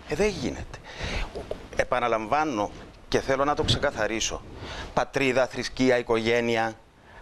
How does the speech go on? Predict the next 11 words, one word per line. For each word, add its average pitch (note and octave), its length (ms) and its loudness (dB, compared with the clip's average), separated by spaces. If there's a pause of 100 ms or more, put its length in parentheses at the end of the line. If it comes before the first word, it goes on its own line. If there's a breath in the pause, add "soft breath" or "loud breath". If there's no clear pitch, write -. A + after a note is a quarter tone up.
(260 loud breath)
Αυτός E3 560 2
είναι D#3 240 4
ο - 60 -6
συναγερμός. D2 800 -4 (1300 loud breath)
Ε, D3+ 100 8 (120)
ελευθερία, D3 840 2
λέει F3 560 2 (160)
η C3+ 160 4
αρχή B2+ 380 2
μας, G#2+ 420 2 (500 loud breath)
η, A#2+ 160 4